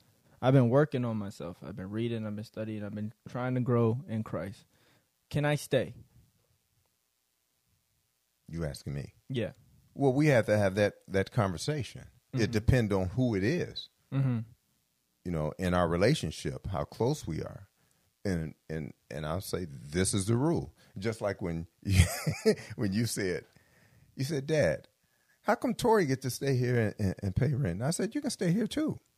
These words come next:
Speaker 2: But my house, my rule." You said, "Never mind." <laughs> You were like, "Never mind."
Speaker 1: <laughs>
Speaker 2: And so there's rules of the house. If the individual is gonna follow the rules of my house. Now, what you do outside my house, that's your business.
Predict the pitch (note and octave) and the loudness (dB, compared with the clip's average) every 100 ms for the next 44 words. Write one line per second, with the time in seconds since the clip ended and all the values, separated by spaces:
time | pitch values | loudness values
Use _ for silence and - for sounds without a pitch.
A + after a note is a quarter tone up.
0 | - F2 F2+ G#2+ G2+ G2 F2+ G2 F2+ A#2 | -4 2 4 4 4 4 2 4 4 4
1 | D3+ C#2+ E2 D3+ C#3 C3 G2 F3+ E3 F3 | 2 0 4 10 12 12 12 10 10 8
2 | D#3+ D#3+ C#3+ D3 F#4 C4 D#4 G#3+ - - | 8 6 6 8 10 8 10 10 8 8
3 | C#4 - - F#3+ - D#3 C#3+ A#2+ F#2+ E2 | 6 6 8 8 8 2 2 6 4 4
4 | D#2+ F2+ G#2 B2+ G2 F2 E2+ B2 - E3 | 4 8 10 10 10 8 4 2 6 6
5 | B2 _ _ _ - B2+ - B2+ G2 F2+ | 6 _ _ _ -2 0 4 2 2 4
6 | C3 B2 F#2 G#2 C3+ B2 A#2 C3 E3+ C#3+ | 6 6 2 0 2 2 0 2 0 0
7 | E2+ F2 - - - G#2+ A2+ A2 G2 F2 | -2 -6 -4 -6 0 2 4 2 0 0
8 | F#2+ F2+ - F2+ F2 F#2+ F#2 G2 E2+ D#2+ | 0 0 0 2 4 2 0 0 2 2
9 | F2 E2+ - D#2+ D#2 D2 _ - E2 D#2 | 2 -2 -2 0 0 -4 _ -4 -2 0
10 | E2+ A#2+ D2+ - D#2+ E2 - E2 F2 F2 | 0 -2 -2 -2 -2 -2 -4 -4 4 4
11 | F2 F#2+ A2+ G#2 D#2+ D2+ F2+ F2 - F2+ | 4 2 2 0 0 -2 0 -4 -2 0
12 | D3 A#2+ - - | 2 2 -2 -14